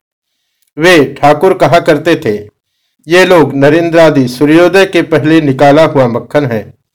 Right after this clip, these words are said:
ये लोग क्या फिर पानी में घुल सकेंगे?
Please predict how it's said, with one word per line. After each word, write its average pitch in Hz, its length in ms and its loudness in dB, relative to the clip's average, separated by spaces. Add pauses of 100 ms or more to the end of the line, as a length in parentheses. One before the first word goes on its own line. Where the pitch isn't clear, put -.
(340)
ये 170 120 0
लोग 185 240 0
क्या 175 140 2
फिर 160 200 -8
पानी 147 340 0
में 151 240 -2
घुल 156 200 -2
सकेंगे? 160 640 -6